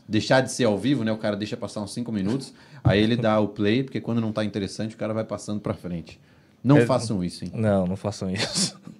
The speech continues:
Speaker 1: <laughs> Rubens de Matos também tá por aqui, falando do Juliano. E o Al-, Alexandro Veloso também por aqui, desejando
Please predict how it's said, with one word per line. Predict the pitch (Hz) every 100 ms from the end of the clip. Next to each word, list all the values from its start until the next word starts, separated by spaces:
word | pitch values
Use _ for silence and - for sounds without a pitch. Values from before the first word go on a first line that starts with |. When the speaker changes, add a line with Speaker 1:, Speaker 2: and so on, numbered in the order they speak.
| -
Speaker 1:
<laughs> | 104 80 139 135 117 101 104 175 180 170 165
Rubens | 135 165 170 156
de | 135
Matos | 131 156 156 135
também | 143 139
tá | 135 127
por | 131
aqui, | 123 143 170
falando | 156 131 131
do | 120
Juliano. | 107 113 101 104 160 185 175 175 175 - - - -
E | 127 151 151 -
o | 165 170
Al-, | 151 147 147 143 151 - - - - _ _ _
Alexandro | 123 120 175 175 - 165 190 180
Veloso | 139 180 123 120 156 107 104
também | 101 127 107 120
por | 120
aqui, | 98 120
desejando | 117 107 98 101 113